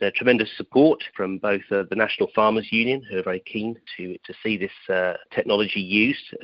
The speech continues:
to help with rural crime and, uh, especially with, uh,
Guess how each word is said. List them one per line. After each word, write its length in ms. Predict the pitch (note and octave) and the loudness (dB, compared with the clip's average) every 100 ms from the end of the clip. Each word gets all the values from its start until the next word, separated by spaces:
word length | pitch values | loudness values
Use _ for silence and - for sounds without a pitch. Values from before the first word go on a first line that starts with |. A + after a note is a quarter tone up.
| - | -8
to 100 | F#2+ | -4
help 300 | A2 A2 - | 0 0 0
with 140 | G2 | -4
rural 340 | F2 G#2+ G#2 F#2+ | 0 2 4 2
crime 400 | - G2 A2+ G#2 | 2 0 2 0
and, 300 | F2+ F#2 F#2 | -2 -2 -2
uh, 100 | G2 | -4
especially 460 | - A2 - G2+ F#2+ | -2 -4 0 -2 0
with, 220 | G2 F#2 G2+ | 0 0 2
uh, 140 | F#2+ | 0